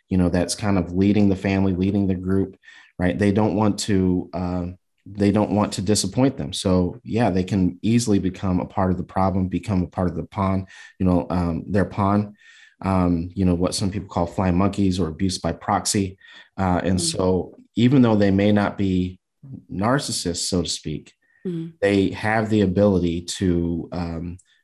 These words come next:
Speaker 1: to be, basically reflect those, those, um, those qualities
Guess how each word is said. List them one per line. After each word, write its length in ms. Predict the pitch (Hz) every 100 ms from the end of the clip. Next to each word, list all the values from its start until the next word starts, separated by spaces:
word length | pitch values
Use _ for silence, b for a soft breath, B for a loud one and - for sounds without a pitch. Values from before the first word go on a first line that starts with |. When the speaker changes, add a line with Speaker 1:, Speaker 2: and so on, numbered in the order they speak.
| _
Speaker 1:
to 120 | - 92
be, 180 | 98
basically 540 | 90 - 95 101 - 101
reflect 520 | 92 92 - 104 -
those, 360 | 92 87 - -
those, 400 | - 95 90 - -
um, 420 | 90 90 85 90 -
those 180 | 90
qualities 720 | - 127 151 90 92 90 -